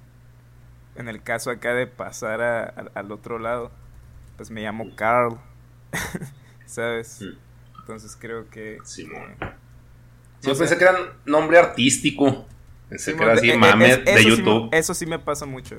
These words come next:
Speaker 1: eso sí me pasa mucho.
Speaker 2: Acá,
Speaker 1: Mucha
Speaker 2: con
Speaker 1: gente piensa que no me llamo así y siempre estoy mostrando mi identificación acá como para decirle, "Sí, güey, a-, a-, así, así me
Speaker 2: Sí, por-,
Speaker 1: pusieron".
Speaker 2: y yo pensaba que eras Carlos Neuderto.
Speaker 1: S-,
Speaker 2: Ay,
Speaker 1: Simón,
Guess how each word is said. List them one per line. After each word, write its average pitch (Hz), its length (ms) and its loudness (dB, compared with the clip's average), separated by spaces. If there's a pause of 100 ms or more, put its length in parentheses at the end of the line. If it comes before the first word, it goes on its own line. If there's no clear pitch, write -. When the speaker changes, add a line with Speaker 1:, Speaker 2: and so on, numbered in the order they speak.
Speaker 1:
eso 123 160 -18
sí - 120 -18
me 123 100 -16
pasa 127 240 -14
mucho. 117 240 -6
Speaker 2:
Acá, 90 460 2
Speaker 1:
Mucha 117 200 -14
Speaker 2:
con 101 220 0
Speaker 1:
gente 120 100 -10 (280)
piensa 139 340 -10
que 127 160 -12
no 117 140 -14
me 123 160 -16
llamo 117 420 -16 (460)
así 117 500 -10 (160)
y 107 340 -12
siempre 110 280 -14
estoy 117 160 -14
mostrando 117 480 -10
mi 110 340 -10
identificación 107 880 -12
acá 104 240 -12
como 107 180 -14
para 85 460 -14
decirle, - 340 -18
"Sí, 113 220 -12
güey, 131 220 -10
a-, 117 80 -10
a-, - 460 -14
así, - 340 -16 (260)
así 175 260 -2
me 165 80 -8
Speaker 2:
Sí, 117 140 0
por-, 135 140 2
Speaker 1:
pusieron". 165 280 -8
Speaker 2:
y 113 160 -10
yo 113 180 4
pensaba 113 320 6
que 120 60 4
eras 117 240 8
Carlos 98 460 4
Neuderto. 98 840 0
Speaker 1:
S-, - 260 -12
Speaker 2:
Ay, - 120 -8
Speaker 1:
Simón, 120 480 -8